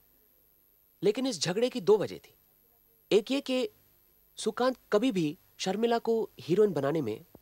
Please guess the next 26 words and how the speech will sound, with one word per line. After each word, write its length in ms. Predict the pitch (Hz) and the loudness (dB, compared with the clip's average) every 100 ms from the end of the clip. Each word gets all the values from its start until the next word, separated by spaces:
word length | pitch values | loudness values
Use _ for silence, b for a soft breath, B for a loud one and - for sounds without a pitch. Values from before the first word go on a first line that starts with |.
| _ - | _ -20
खास 260 | - 165 - _ | -14 -12 -14 _
दिलचस्पी 420 | - 117 131 - 190 | -12 -6 -6 -6 -6
नहीं 120 | 127 | -8
लेता 220 | 82 - | -12 -20
था, 140 | - _ b b b b _ | -20 _ b b b b _
और 80 | 131 | -4
दूसरी 300 | 127 143 147 | -2 -4 -2
ये 80 | 147 | -4
कि 120 | 156 | -2
वो 80 | 127 | -4
दुष्चरित्र 520 | 123 147 147 165 - | -4 -4 -2 -4 -8
था, 180 | - - _ _ - | -20 -20 _ _ -4
आए 160 | 120 151 | 0 2
दिन 240 | 143 131 | 0 -2
लड़कियों 320 | 104 123 139 | -4 -4 -4
के 80 | 147 | -6
चक्कर 240 | - 139 151 | -6 -8 -8
में 100 | 104 | -10
रहता 200 | - - | -18 -20
था। 100 | _ _ _ - - _ _ _ _ - | _ _ _ -20 -20 _ _ _ _ 0
एक 120 | 165 | 2
दिन 140 | 170 196 | 4 2
बात 220 | 165 190 | 2 0
इतनी 160 | 202 175 | -4 -2
बढ़ 160 | 175 | -2
गई 200 | 120 87 | -6 -14